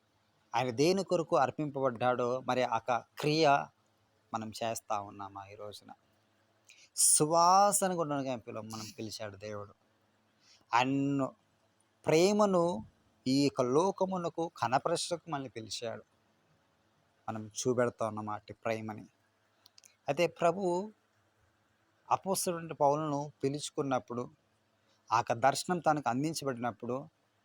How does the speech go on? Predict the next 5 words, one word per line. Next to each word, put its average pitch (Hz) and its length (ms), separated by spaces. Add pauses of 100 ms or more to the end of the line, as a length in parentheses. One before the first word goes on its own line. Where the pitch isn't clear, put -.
(120)
తాను 175 520 (140)
ఏ 151 100
అయితే 180 200
దర్శనం 139 400
పొందుకున్నాడో, 131 840